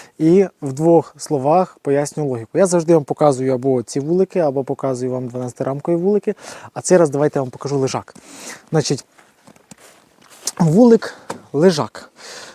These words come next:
Значить, по-різному тут можна організовувати зимівлю, но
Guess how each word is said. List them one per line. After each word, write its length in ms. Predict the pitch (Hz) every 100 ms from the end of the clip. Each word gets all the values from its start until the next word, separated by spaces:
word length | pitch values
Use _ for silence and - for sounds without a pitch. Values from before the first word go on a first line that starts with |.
| _
Значить, 280 | 151 - 139
по-різному 440 | 220 247 175 160
тут 140 | 156 160
можна 280 | 175 151
організовувати 680 | 151 156 160 175 165 147 151
зимівлю, 480 | 139 196 294 240 202 - _ - - -
но 360 | 165 214 277